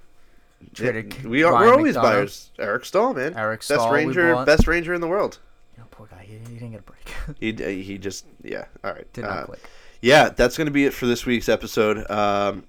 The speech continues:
Speaker 1: just wanna give us, you know, the run through. Uh, actually, I wanna thank you, the listeners. Um, we have, since we started, uh, we have amassed one thousand eight hundred and ninety-six plays in total.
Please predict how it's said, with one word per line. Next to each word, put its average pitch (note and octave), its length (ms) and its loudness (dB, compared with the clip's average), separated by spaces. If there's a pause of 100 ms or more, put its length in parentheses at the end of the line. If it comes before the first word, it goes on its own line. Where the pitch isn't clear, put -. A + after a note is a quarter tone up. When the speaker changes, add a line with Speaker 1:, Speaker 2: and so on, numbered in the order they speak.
(120)
Speaker 1:
just A2 180 -10
wanna A2+ 200 2
give G#2+ 180 -2
us, G#2+ 200 -4
you A2+ 100 -4
know, G#2 160 0
the G2+ 180 -10
run B2 220 0
through. B2+ 360 0 (360)
Uh, G2+ 240 2
actually, G#3+ 440 2
I - 80 -4
wanna G3 360 0 (240)
thank C#3 500 -4
you, C#3 400 -4
the A2+ 140 -6
listeners. G#2+ 600 -2
Um, G#2 460 -4 (300)
we A#2 200 0
have, A#2 640 0
since - 300 -4
we F#3 100 -6
started, C3 520 2 (180)
uh, G#2 340 -2 (600)
we A#2+ 200 -4
have B2 320 0 (460)
amassed B2 580 -2 (300)
one A2+ 360 -2
thousand B2+ 600 0
eight C3 160 -6
hundred B2 400 -4
and G#2 140 -10
ninety-six B2 640 -10
plays A2 420 -8
in G2+ 200 -16
total. E2+ 400 -14